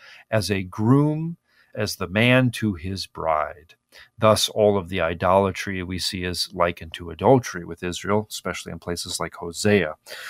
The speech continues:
So all of that is behind this and the occasion of a wedding banquet for Jesus to mention it fits well for this.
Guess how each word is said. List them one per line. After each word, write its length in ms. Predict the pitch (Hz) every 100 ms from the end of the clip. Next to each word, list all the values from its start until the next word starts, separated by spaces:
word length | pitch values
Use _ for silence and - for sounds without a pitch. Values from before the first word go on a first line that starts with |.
| -
So 140 | -
all 180 | - 196
of 80 | 165
that 200 | 131 131
is 280 | 139 120 - - - -
behind 580 | 117 - 135 131 110 101
this 280 | 104 -
and 220 | - 117 117
the 120 | 117
occasion 480 | - - 123 95 104
of 80 |
a 40 | 92
wedding 300 | 104 101 92
banquet 420 | 92 90 87 110
for 140 | -
Jesus 500 | 90 87 98 87 87 -
to 140 | -
mention 380 | 95 101 98 85
it 140 | 85 - - - _ _
fits 300 | - - 110
well 260 | 101 110 95
for 200 | 87 85
this. 320 | 85 - -